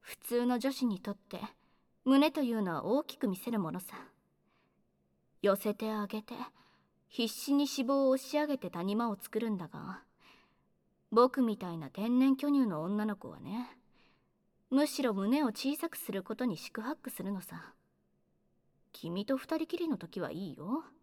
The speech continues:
僕の胸をどれだけエッチな目で見ても。だがね、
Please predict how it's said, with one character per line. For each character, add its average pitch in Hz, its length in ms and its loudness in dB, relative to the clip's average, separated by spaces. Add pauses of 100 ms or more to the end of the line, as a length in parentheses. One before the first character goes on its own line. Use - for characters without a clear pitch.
(680)
僕 262 320 8
の 190 140 0
胸 196 280 -2
を 185 80 -2
ど - 160 -8
れ 269 100 2
だ 262 120 -2
け 147 120 -8
エ 156 80 -4
ッ 196 80 -8
チ - 140 -14
な 143 120 -8
目 175 120 -10
で 175 120 -10
見 170 140 -12
て 180 140 -12
も。 - 200 -16 (1300)
だ 226 200 6
が 180 160 -2
ね、 180 260 -10